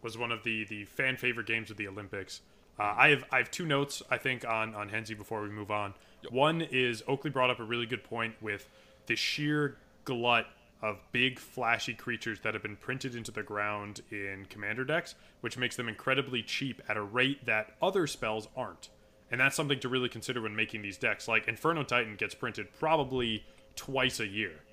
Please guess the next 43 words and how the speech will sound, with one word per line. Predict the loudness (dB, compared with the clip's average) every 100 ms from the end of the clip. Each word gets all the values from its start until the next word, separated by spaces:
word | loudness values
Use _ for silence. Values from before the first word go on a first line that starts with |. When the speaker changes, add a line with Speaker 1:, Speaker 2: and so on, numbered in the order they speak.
| -20 -12
Speaker 2:
Mm-hmm. | 0
Speaker 1:
So | 4 4 2 -4 -10 2 8
that | 8 8
effect | 4 2 2 0
on | -2 0
something | -2 -2 -2 2
else | 4 4 0
that | -2 0
might | 0 0
be | -2 -2
more | -4 -2
beneficial | -2 -2 -4 -4 -4
to | -6
a |
different | -6 -2 -2
archetype | -2 -4 -6 -6 -10 -20 -20 0
is | 2 4
not, | 4 6 4 2
it, | 0 0
it's | 2
not | 4 4
one-to-one. | 4 0 -2 -4 -6 -6 -16 -20 0
So | 4 4 6
Oakley | 4 4
really | 2 2 2
took | 0
advantage, | -2 4 4 6 2 -2 -10 -14 _ -12
knowing | -2 6 8 6 4
that | 0
these | 0 0
big | 0 0
flashy | -2 -2 -2
cards | -2 -2
are | -4
what | -4 -4
sell | -2 -4
precons, | -4 -6 -4 -6 -6 -8
and | -8
is | -2
able | -2 -2
to | -6
utilize | -6 -2 0 0 -2 0
that | 0 -2